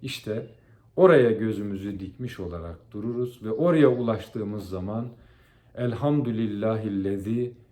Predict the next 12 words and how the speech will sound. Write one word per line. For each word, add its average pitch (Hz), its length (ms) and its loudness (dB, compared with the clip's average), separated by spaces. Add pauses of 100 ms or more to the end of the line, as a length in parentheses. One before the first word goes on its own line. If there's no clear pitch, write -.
(140)
ezhebe 117 680 0
annil 101 600 -4
hazen" 90 800 -2
diyeceğimiz 98 760 -6 (420)
günü 113 280 0
gözleriz. 85 680 -10 (400)
Şimdi 196 280 -4
işte 127 400 0
eşimizden, 127 640 -2
dostumuzdan 113 720 -4
ayrı 104 360 -6
kalmamız, 98 680 -6